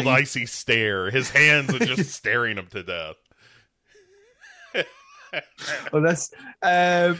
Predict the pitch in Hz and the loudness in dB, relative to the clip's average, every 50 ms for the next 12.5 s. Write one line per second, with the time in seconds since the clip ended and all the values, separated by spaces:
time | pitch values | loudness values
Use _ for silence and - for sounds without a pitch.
0 | - - 202 202 208 220 208 202 202 196 196 190 - - 208 190 190 185 185 180 | -4 -6 -6 -4 -2 -2 0 0 0 -2 -2 -6 -4 -2 0 2 2 2 0 -2
1 | 180 - - - - 208 196 185 180 170 170 170 170 156 160 147 120 98 95 - | -2 -6 -8 -8 -4 -2 0 0 2 2 2 2 0 -2 -4 -6 -6 -8 -8 -12
2 | _ - 113 98 - - 180 170 165 156 139 170 180 170 165 175 175 170 170 160 | _ -12 -14 -12 -6 -4 -4 -4 -4 -4 -4 -4 -4 -4 -4 -6 -2 -2 -2 -2
3 | 156 151 - - 160 151 - 180 165 139 139 - 147 139 135 - - - _ - | -2 -6 -10 -12 -12 -10 -8 -8 -8 -8 -6 -4 -2 -2 -2 -4 -8 -16 _ -6
4 | 180 160 139 127 123 123 123 120 117 101 - - - - - 139 135 139 - 131 | -4 -2 0 0 -2 -2 -4 -4 -6 -8 -10 -16 -10 -4 -2 -2 -2 -2 -4 -4
5 | 127 120 - - 123 123 127 127 123 123 120 117 113 123 123 117 117 117 113 104 | -4 -6 -6 -4 -4 -4 -2 -2 -4 -4 -6 -4 -2 -2 -2 -2 -4 -8 -8 -8
6 | 113 110 117 117 113 117 113 113 110 - - 123 120 113 107 _ - - - - | -8 -6 -6 -6 -6 -4 -6 -6 -6 -6 -8 -8 -8 -8 -12 _ -20 -20 -20 -20
7 | - _ _ _ _ - - 277 - - _ _ _ _ _ _ _ _ _ _ | -20 _ _ _ _ -6 -6 -6 -6 -6 _ _ _ _ _ _ _ _ _ _
8 | _ _ _ _ _ _ _ _ _ _ _ _ _ _ _ - 247 240 190 - | _ _ _ _ _ _ _ _ _ _ _ _ _ _ _ -2 0 0 0 0
9 | 254 294 392 523 508 508 - 311 - - - 196 185 160 139 139 185 175 170 - | -2 2 2 2 2 2 2 0 0 0 0 0 0 2 2 2 0 0 -2 -6
10 | 147 - - - 202 175 151 180 165 165 175 175 147 151 202 226 - - 131 101 | -6 -6 -4 -2 -2 -2 -2 0 0 0 0 0 0 0 -2 -2 -2 -6 -10 -10
11 | - _ _ _ _ _ - 151 139 - _ _ _ _ _ _ _ _ _ _ | -12 _ _ _ _ _ -12 -12 -12 -12 _ _ _ _ _ _ _ _ _ _
12 | _ _ _ - - 151 147 139 135 | _ _ _ -12 -10 -6 -6 -6 -8